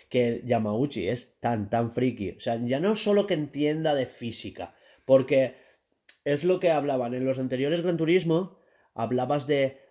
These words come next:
aceleración, ¿qué pesa el coche? Pues esta es la frenada, ¿sabes? Pero es que ahora entiende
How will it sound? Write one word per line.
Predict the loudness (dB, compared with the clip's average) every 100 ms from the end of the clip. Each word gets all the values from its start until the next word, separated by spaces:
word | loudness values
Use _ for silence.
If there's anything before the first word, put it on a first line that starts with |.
| -12
aceleración, | -6 0 2 2 2 2 2 0
¿qué | -4
pesa | -4 -4
el | -2
coche? | -2 0 -2
Pues | -4 -6
esta | -4 -2
es |
la | -2 -2
frenada, | -2 -2 -4 -6 -6
¿sabes? | -2 0 -2 -2
Pero | -2
es | 0
que | 2 4
ahora | 4 4 0
entiende | -2 -2 0 0 -2 -4